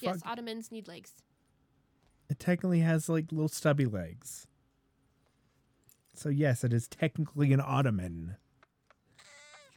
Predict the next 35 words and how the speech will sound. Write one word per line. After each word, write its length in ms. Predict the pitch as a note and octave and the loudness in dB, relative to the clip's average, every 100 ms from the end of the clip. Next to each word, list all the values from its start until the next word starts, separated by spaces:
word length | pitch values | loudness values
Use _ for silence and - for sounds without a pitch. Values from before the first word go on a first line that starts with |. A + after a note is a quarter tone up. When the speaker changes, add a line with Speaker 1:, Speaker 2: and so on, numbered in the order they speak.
| _ _ C4+ | _ _ -20
Speaker 1:
I 40 | |
know, 100 | A#3+ | -20
it's 120 | G3 A#3+ | -20 -20
not 100 | A#3+ | -20
dinner 180 | A#3+ A#3 | -20 -20
time 120 | G3 | -20
yet. 120 | F3 F#2 - | -20 -20 -6
Speaker 2:
That's 180 | A#2 - | -4 0
my 100 | G2 | -2
wife's 260 | F2+ F2 - | -2 -8 -10
cat. 220 | D#2+ D#2 _ _ _ _ _ _ _ _ _ _ _ _ _ _ A#2 | -16 -16 _ _ _ _ _ _ _ _ _ _ _ _ _ _ -6
Retarded 480 | A2 - F#2 E2 F#2 | -6 -6 -8 -10 -12
one. 180 | F2+ - - - _ _ _ | -14 -16 -20 -20 _ _ _
Um, 520 | C3 C3+ C3 B2 A2+ A2+ - - | 4 6 6 4 2 -2 -10 -8
Speaker 1:
They're 120 | A3+ | -8
both 200 | - - | -6 -14
retarded. 420 | - G#3 E3+ B2 G3 _ _ _ _ _ _ _ _ _ _ - | -16 -16 -14 -14 -16 _ _ _ _ _ _ _ _ _ _ 0
Speaker 2:
ev-, 100 | F3+ - - E3+ G3+ | 0 0 -10 -6 -2
every 160 | G3+ | -2
single 200 | F3+ E3 | 2 2
one 80 | B2+ | 4
of 60 | A2+ | 4
your 120 | G#2+ | 0
cats 260 | - G#2 G2+ | -2 -4 -4
is 80 | G2+ | -4
retarded. 440 | G2+ G2 F2+ F2+ - _ | -4 -4 -6 -10 -12 _
Speaker 1:
I 40 | C#4+ | -12
mean, 140 | D4+ | -12
together 260 | - B3+ D#4+ | -10 -8 -8
they 80 | F#4+ | -8
make 180 | D4 C4+ | -10 -10
one 120 | C4 | -10
whole 120 | C#4 | -8
brain 200 | A#3+ C4 | -8 -10
cell. 200 | D#4+ C#4+ | -10 -12